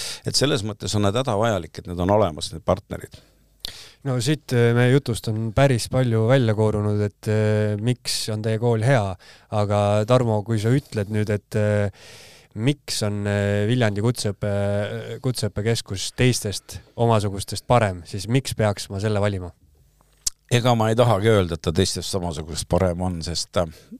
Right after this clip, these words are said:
Speaker 1: et kutsehariduses on üks väike muutus toimunud. Kui eelmine Euroopa Liidu rahastusperioodi ajal Eestis tegelikult kõik kutsekoolid ehitati ümber kaasaegseteks koolideks. Me, riik pani sinna Euroopa Liidu raha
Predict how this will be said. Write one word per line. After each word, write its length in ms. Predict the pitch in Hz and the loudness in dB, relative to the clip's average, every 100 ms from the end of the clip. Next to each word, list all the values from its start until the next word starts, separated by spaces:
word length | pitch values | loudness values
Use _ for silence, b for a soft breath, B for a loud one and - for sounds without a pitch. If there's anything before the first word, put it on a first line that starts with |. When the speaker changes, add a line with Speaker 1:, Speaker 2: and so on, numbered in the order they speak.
| _ - 101 | _ -6 -6
Speaker 1:
et 100 | - | -2
kutsehariduses 840 | 147 - - 170 147 95 - 101 | -2 0 4 4 2 -2 -4 -4
on 140 | 101 95 | -4 -6
üks 160 | - 135 | -4 -4
väike 220 | - 107 | 0 2
muutus 480 | 123 151 - - - | 2 2 -2 -10 -2
toimunud. 480 | - 92 - 95 117 B B B B B B B | 0 0 -4 -8 -12 B B B B B B B
Kui 300 | - 110 107 104 104 104 104 104 101 | 2 4 4 2 -2 -6 -6 -6 -4
eelmine 560 | 113 123 156 123 117 113 | 0 2 2 0 0 0
Euroopa 440 | 110 135 131 - | 2 2 0 -2
Liidu 200 | 110 104 | -2 0
rahastusperioodi 1000 | 120 135 104 - 110 - 113 131 127 104 98 | 0 2 0 -4 -8 -4 0 0 0 0 -2
ajal 180 | 95 107 | -2 -2
Eestis 480 | 120 - 104 - - | -4 -4 -4 -4 -4
tegelikult 540 | 117 117 90 92 104 - | -4 -2 -4 -6 -10 -2
kõik 220 | 117 107 | -2 -2
kutsekoolid 680 | - 104 - 92 90 90 82 | -6 -6 -6 -2 -2 -2 -6
ehitati 560 | 92 90 82 - - 95 | -6 -8 -10 -10 -2 -2
ümber 300 | 90 82 87 | 0 -4 -2
kaasaegseteks 720 | 87 78 78 - - - - | -4 -4 -8 -10 -10 -8 -4
koolideks. 580 | - 80 - - - - B B B B B | 0 -2 -4 -16 -14 -14 B B B B B
Me, 120 | - 90 90 87 87 90 | -6 -4 -4 -4 -4 -2
riik 220 | 110 98 - | -2 -4 -2
pani 260 | 98 98 85 | -2 0 -6
sinna 380 | 87 85 87 | -8 -4 -2
Euroopa 340 | 87 101 95 92 | 0 0 -2 -4
Liidu 220 | 90 87 | -2 0
raha 240 | 101 92 | 0 -2